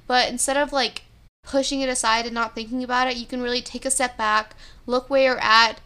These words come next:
in terms of the big picture, and then reevaluate, go and then figure out what your next step is. So with having this step back and looking at the big picture, really just making sure overarching, having the right mentality,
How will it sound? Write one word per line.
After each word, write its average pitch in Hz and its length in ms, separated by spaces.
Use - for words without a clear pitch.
in 233 200
terms 233 440
of 220 240
the 214 80
big 220 360
picture, 269 640
and 240 240
then 226 480
reevaluate, 233 840
go 240 300
and 240 140
then 233 120
figure 233 320
out 240 120
what 233 100
your 240 80
next 214 280
step 214 240
is. - 440
So 262 100
with 269 260
having 269 580
this 254 140
step - 480
back 233 300
and 240 140
looking 247 260
at 240 80
the 247 80
big 226 300
picture, 240 580
really 247 240
just 262 200
making 247 260
sure 220 440
overarching, 233 1120
having 233 420
the 240 100
right 226 200
mentality, 220 880